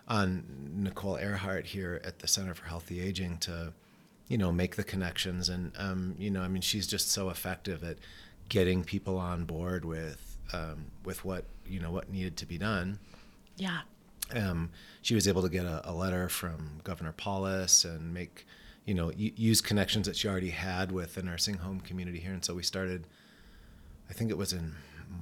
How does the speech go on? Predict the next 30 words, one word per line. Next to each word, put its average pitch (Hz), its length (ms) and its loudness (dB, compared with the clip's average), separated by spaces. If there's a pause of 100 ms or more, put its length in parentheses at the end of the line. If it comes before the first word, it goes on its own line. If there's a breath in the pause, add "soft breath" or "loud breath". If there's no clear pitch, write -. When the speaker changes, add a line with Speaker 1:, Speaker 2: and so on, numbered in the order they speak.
(320)
Speaker 1:
May. 107 880 6
I 104 80 8
don't, 104 180 4
I 107 80 2
don't 101 140 2
remember 90 600 0
exactly 90 640 0
when 90 240 0
it 85 100 -2
was 85 200 -2
that 80 100 -4
we 90 140 -2
started 85 480 -2 (840 soft breath)
doing 110 140 6
Speaker 2:
It 208 60 12
was 214 100 10
Speaker 1:
the 220 60 10
Speaker 2:
about 175 280 8
May. 143 280 2
Speaker 1:
Yeah, 131 100 10
it 117 40 12
was - 80 12
Speaker 2:
Yeah. 123 60 12
Speaker 1:
about 113 240 12
May. 113 180 12
We 92 100 10
started 110 260 8
doing 95 200 8
the 87 60 2
testing. 87 640 2